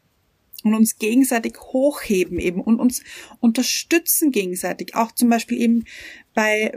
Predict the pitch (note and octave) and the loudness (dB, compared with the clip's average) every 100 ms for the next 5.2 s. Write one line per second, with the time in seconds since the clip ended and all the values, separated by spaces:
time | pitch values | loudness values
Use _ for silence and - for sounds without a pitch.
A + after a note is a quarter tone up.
0 | G#3+ A3+ A3 B3 - C4 G3 G3 F#3 F3 | 0 4 6 6 4 -2 -2 -2 -4 -4
1 | E3+ F3 E3 - F3 - F#3+ F#3 E3+ E3 | -4 -6 -8 -6 -12 -8 -6 -2 -4 -2
2 | F3 E3 - - F#3 F3 - F3 - F3 | -6 -6 -14 -6 -4 -4 -6 -8 -4 -4
3 | F3 F3 - - - - - - G#3+ A#3+ | -2 -6 -6 -16 -14 -14 -14 -4 -2 -2
4 | - - _ _ _ _ _ - A3+ - | -4 -10 _ _ _ _ _ -2 -2 0
5 | - | -4